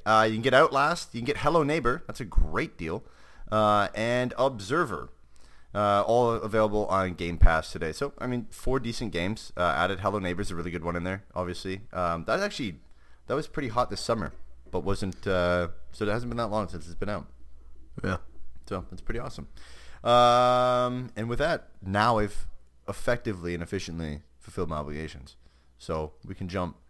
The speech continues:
Speaker 1: right onto the news. Are you, are you ready for this? Are you ready?
Speaker 2: I am so ready, Jeffrey.
Speaker 1: Oh my gosh. Fantastic. Okay, so Black Ops four, dude, is having trouble with Treyarch right now.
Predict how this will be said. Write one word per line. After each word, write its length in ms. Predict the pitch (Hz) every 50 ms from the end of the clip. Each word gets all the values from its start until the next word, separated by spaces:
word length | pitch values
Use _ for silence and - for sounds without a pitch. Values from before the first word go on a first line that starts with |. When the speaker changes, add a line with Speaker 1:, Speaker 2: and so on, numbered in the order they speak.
| _ -
Speaker 1:
right 160 | - 90 95 92
onto 160 | 90 87 92
the 60 | 85 80
news. 220 | 90 92 87 -
Are 40 | 82
you, 120 | 78 80 -
are 80 | 80
you 80 | 82 80
ready 160 | 78 82 87
for 120 | - -
this? 180 | 101 107 - - - - - -
Are 100 | - 76
you 120 | 73 73
ready? 260 | 73 73 73 76 87 98 - - - - - - - - - - - - - - - - -
Speaker 2:
I 180 | 113 117 131 135
am 280 | 131 123 117 110 95
so 300 | - - - - 139 127
ready, 420 | 123 120 113 107 101 98 95 92 90
Jeffrey. 460 | 80 - 98 92 90 - - 95 95 92
Speaker 1:
Oh 300 | 90 87 - - - -
my 60 | 80
gosh. 260 | 76 76 - - - - - -
Fantastic. 720 | - 95 90 92 - - 78 73 73 - - - 71 - -
Okay, 240 | 107 107 - 127 101
so 220 | - - 143 127
Black 280 | 113 - 131 135 151 -
Ops 140 | 170 156 -
four, 180 | - 170 175 151
dude, 180 | 120 120 117 110
is 160 | 98 104 98
having 220 | - 117 113 104
trouble 400 | 101 - 107 104 107 107 107 104 90
with 260 | 80 92 90 87 -
Treyarch 300 | - - 104 95 92 -
right 140 | 104 95 80
now. 220 | 87 90 98 95